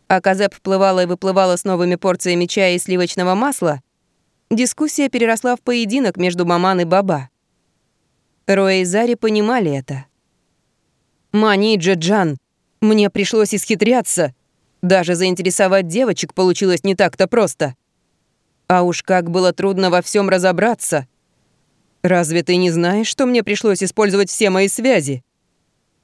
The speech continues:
Я практически умолял всех научить меня, как это лучше сделать". "Наши девочки ещё такие юные". Маман почти плакала. Мы должны мыслить современно.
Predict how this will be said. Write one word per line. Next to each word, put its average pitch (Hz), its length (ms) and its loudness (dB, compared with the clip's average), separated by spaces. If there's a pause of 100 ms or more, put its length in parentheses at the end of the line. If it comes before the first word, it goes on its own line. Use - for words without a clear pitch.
(220)
Я 175 280 0
практически 170 640 -4
умолял 175 440 2
всех 139 260 -6
научить 165 420 -2
меня, 160 340 0 (380)
как 202 240 0
это 185 200 0
лучше 185 280 0
сделать". 170 540 -2 (1160)
"Наши 233 460 0
девочки 190 540 -2
ещё 208 260 0
такие 226 580 -2
юные". 202 560 0 (1000)
Маман 185 400 0
почти 175 360 -4
плакала. 151 580 -4 (920)
Мы 175 260 2
должны 175 440 2
мыслить 180 380 0
современно. 180 760 0